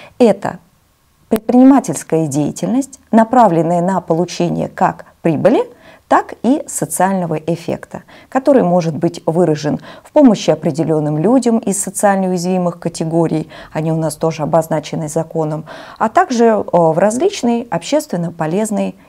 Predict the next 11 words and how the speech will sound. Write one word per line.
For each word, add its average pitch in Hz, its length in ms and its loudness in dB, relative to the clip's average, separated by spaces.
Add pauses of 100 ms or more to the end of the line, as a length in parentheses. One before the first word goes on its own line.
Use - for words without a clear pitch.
деятельности. - 920 -4 (240)
Ключевой 170 400 -2
закон 170 400 0
у 233 100 4
нас 175 180 -4
здесь — 147 340 -4 (260)
федеральный 160 520 0
закон 214 420 0 (240)
двести 160 500 -6
сорок 156 520 -8 (200)
пять, - 340 -10